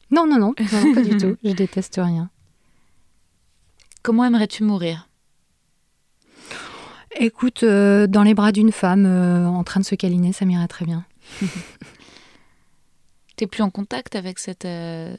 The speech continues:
Speaker 2: cette deuxième petite amie qui est quand même responsable, euh
Speaker 1: Bah, euh, disons que mon fils étant majeur, euh, je ne suis plus en contact avec elle, effectivement.
Speaker 2: Ah.
Speaker 1: Hmm.
Speaker 2: Et ton fils, euh,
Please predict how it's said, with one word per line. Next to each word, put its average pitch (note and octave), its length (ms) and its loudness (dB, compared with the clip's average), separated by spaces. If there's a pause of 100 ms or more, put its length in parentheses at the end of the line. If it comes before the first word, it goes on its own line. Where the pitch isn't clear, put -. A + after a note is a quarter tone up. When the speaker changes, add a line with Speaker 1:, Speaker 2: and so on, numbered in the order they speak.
Speaker 2:
cette - 380 -14
deuxième F3+ 360 -4
petite - 280 -16
amie G3 220 -4
qui - 100 -14
est - 40 -14
quand F3+ 100 -10
même E3+ 80 -8
responsable, F3+ 680 -8
euh D#3 640 -8
Speaker 1:
Bah, A#3 280 0
euh, B3+ 280 2
disons B3+ 400 2
que A3+ 680 4
mon A3 360 4
fils A#3 260 -4
étant A#3 200 0
majeur, G#3+ 500 2
euh, G3 260 2
je F#3+ 140 0
ne G3+ 80 4
suis - 140 -6
plus - 180 -6
en G3 80 2
contact F#3+ 360 -4
avec F3+ 280 -4
elle, E3 80 -6
effectivement. F3 560 -10 (160)
Speaker 2:
Ah. F3 240 -6 (240)
Speaker 1:
Hmm. F3+ 160 -4 (1600)
Speaker 2:
Et - 60 -12
ton G#3 180 -4
fils, - 420 -10
euh, F3 180 -4